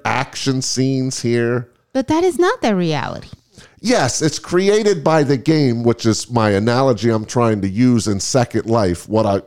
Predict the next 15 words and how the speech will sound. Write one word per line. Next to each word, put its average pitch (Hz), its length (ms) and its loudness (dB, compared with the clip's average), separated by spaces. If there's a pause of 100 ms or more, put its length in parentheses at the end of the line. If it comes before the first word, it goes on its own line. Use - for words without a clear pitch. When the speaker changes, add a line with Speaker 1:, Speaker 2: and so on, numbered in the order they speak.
Speaker 1:
you 113 140 -2
didn't 110 160 0
let 92 160 -4
me 85 100 -6
finish. 101 420 -6
Speaker 2:
Oh, 165 140 0
I'm 160 100 -4
sorry. - 180 0
Speaker 1:
Is 147 100 -2
imagine 196 760 0
if 165 240 -2
you 160 140 0
put 156 320 -2
Second 170 680 -2
Life 139 460 2